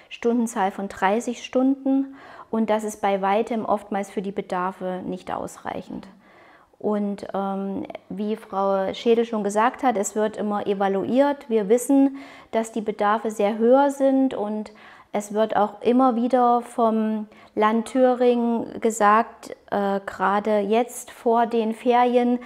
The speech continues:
hat unser Bildungsminister, ähm, uns versprochen, dass eine Verdopplung der Schulsozialarbeit im Haushalt, ähm, für vierundzwanzig aufgenommen wird.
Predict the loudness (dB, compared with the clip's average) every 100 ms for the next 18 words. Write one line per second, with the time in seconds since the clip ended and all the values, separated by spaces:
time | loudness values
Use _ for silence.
0 | -14 -8 -4 -2 0 0 4 4 4 0
1 | 0 0 0 0 2 4 4 2 -8 -20
2 | -20 -20 _ 2 2 2 -2 0 0 2
3 | -2 -4 -4 2 2 2 -2 2 0 2
4 | 2 2 2 0 4 6 6 8 8 6
5 | 2 0 -2 -2 -2 2 4 4 4 2
6 | 2 0 -4 0 0 0 -2 0 0 0
7 | -4 -6 -6 -4 -6 0 0 0 0 -2
8 | -2 0 4 4 4 0 2 2 2 2
9 | 2 2